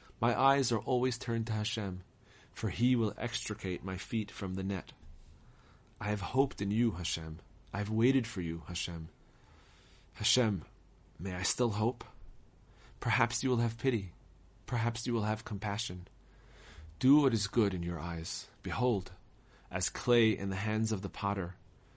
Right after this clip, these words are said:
so am I in your hands, master of compassion, master of salvations, you who are good and do good to all.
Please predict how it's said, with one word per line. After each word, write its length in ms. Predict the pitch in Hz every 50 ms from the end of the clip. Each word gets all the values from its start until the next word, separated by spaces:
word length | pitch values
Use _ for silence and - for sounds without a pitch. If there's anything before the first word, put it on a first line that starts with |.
| - -
so 360 | - - - - 127 127 123
am 160 | 117 113 113
I 160 | 117 120 110
in 160 | 98 69 -
your 200 | 101 107 107 117
hands, 540 | 107 107 110 104 98 87 85 85 - - - - -
master 440 | 90 98 104 113 113 - - 113 104
of 120 | 101 -
compassion, 640 | - - 101 90 101 104 98 92 - - 92 90 87 - - - _ - - - - - - -
master 360 | - 101 101 95 - - 107 101
of 120 | 98 92
salvations, 840 | - - 101 98 90 95 92 92 87 - - 85 82 82 - - - - - - - - - - -
you 360 | - 98 101 101 104 107 107 -
who 120 | - 101 78
are 120 | 67 80
good 360 | 92 - 113 104 98 98 - - -
and 160 | - 90 90
do 180 | - 113 117 113
good 320 | 113 107 95 87 82 80 -
to 100 | - -
all. 300 | - 92 92 85 80